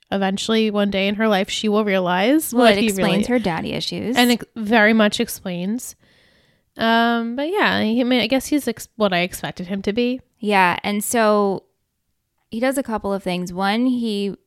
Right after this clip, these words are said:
Speaker 2: brings her home a dog
Speaker 1: Yeah,
Speaker 2: without
Speaker 1: this
Speaker 2: the
Speaker 1: was
Speaker 2: mom's
Speaker 1: weird.
Speaker 2: e-, permission. Also, Tim overhears him on the phone talking about how he has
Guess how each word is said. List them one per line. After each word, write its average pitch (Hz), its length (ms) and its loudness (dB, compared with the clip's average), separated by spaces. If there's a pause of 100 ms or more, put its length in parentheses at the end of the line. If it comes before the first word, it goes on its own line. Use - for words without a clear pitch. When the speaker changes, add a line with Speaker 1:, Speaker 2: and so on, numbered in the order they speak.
(320)
Speaker 2:
brings 226 340 -4
her 247 120 -2
home 220 160 -2
a 180 60 -4
dog - 520 -8 (800)
Speaker 1:
Yeah, 196 120 -4
Speaker 2:
without 202 180 2
Speaker 1:
this 202 80 -4
Speaker 2:
the - 60 -4
Speaker 1:
was 220 60 -2
Speaker 2:
mom's 180 280 0
Speaker 1:
weird. 175 100 -6 (360)
Speaker 2:
e-, - 40 -20 (100)
permission. 185 560 -4 (420)
Also, 254 540 4
Tim 294 380 -2
overhears 214 560 -2
him 196 120 -4
on 180 120 -2
the 175 80 -6
phone 175 560 -2 (360)
talking 196 360 -4
about 180 240 -4
how 175 200 -4
he 208 180 -6
has 233 480 -6